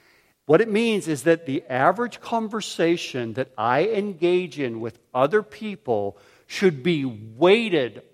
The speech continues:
on the side of me listening, not talking. Which means, because I tend to be selfie, I tend to want to put myself in the middle, I tend to want to talk about myself,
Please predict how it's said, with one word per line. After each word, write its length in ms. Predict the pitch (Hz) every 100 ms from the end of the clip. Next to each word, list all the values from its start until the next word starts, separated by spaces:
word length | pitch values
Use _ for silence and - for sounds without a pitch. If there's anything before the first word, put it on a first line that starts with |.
| -
on 180 | 156 151
the 80 |
side 560 | 147 - 180 175 135 135 -
of 240 | 147 123
me 460 | 151 165 165 160 -
listening, 880 | 123 147 240 - 139 113 110 113 127 _ _ -
not 240 | 139 139
talking. 480 | - 151 120 - - _ _ _ _ _ _ _ _ _ _ _ _ _ _ _ _
Which 320 | 170 175 -
means, 760 | 175 202 262 233 147 135 156 - - 147
because 340 | 160 185 185 214
I 160 | 156
tend 480 | 151 - 214 220 214
to 100 | 196
be 440 | 156 135 185 185 175
selfie, 640 | - - 214 208 - 113
I 80 | 147
tend 220 | - 202
to 60 | 208
want 120 | 202
to 40 |
put 180 | 160 214
myself 320 | 185 - 185 185
in 80 |
the 60 | 175
middle, 180 | 156 131
I 60 |
tend 160 | 135 170
to 40 | 156
want 160 | 135
to 80 | -
talk 180 | 220 208
about 180 | 131 120
myself, 360 | 113 135 117